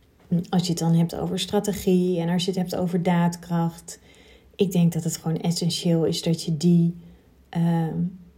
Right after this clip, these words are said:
ten alle tijde blijft inzetten in je business.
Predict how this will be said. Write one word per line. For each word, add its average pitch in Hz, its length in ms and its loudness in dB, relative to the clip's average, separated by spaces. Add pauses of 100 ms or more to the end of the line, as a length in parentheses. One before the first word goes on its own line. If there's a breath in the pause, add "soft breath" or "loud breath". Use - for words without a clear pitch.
(160)
ten 190 180 2
alle 180 280 2
tijde 170 300 0
blijft 170 320 0
inzetten 175 580 0
in 175 140 2
je 170 80 4
business. 160 760 2